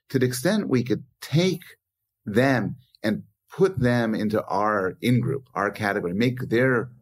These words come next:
victory our victory, then we could enjoy it wholeheartedly.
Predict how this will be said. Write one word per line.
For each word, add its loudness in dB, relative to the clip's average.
victory 0
our 2
victory, -2
then 0
we 0
could 0
enjoy 2
it 0
wholeheartedly. -2